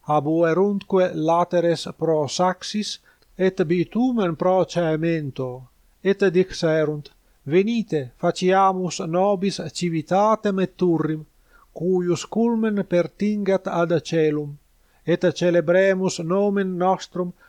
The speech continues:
antequam dividamur in universas terras."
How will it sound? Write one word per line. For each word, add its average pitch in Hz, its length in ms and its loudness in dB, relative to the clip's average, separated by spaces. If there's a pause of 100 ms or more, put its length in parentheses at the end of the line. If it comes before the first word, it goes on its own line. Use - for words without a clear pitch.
(100)
antequam 214 720 -2
dividamur 214 800 0
in 180 160 0
universas 180 880 0
terras." 139 680 -4